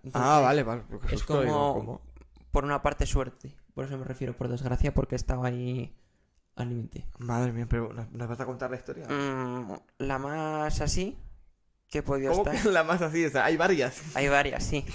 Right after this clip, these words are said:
Speaker 1: Eh, pues una vez, eh, estuve a centímetros cuando era pequeño de que me picara una víbora.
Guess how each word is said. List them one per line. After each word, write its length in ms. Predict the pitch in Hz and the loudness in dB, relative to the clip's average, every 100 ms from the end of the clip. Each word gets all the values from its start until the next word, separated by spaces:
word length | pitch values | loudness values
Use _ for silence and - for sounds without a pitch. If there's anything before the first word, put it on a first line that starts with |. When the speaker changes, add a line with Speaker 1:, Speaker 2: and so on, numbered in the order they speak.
| - - _ _ _ _ - | -12 -20 _ _ _ _ -6
Speaker 1:
Eh, 1080 | 135 127 127 127 127 123 120 117 113 - _ _ _ _ _ | -2 0 0 0 -2 -2 -4 -6 -8 -12 _ _ _ _ _
pues 480 | 131 127 123 123 - - | 0 2 0 -4 -6 -4
una 260 | 151 147 | -2 0
vez, 220 | 147 160 - - - - _ - | 0 0 -2 -4 -6 -12 _ -8
eh, 640 | 135 127 120 117 117 139 - _ _ _ _ _ _ _ _ _ | -6 -6 -6 -4 -6 -8 -16 _ _ _ _ _ _ _ _ _
estuve 680 | - 135 - - 139 139 139 | -6 -4 -2 -2 0 0 -2
a 560 | 131 131 123 123 120 120 | -4 -4 -6 -6 -2 0
centímetros 760 | - 135 127 - 139 147 156 - | 0 -2 0 0 0 -4 -4 -4
cuando 220 | - 131 | -6 -4
era 100 | 135 | -2
pequeño 360 | 135 131 139 147 | -2 -4 -4 -4
de 140 | 135 | -4
que 120 | 127 123 | -4 -6
me 100 | 123 | -4
picara 260 | 127 127 | -4 -4
una 100 | 127 | -2
víbora. 360 | 123 123 135 | -2 -2 -4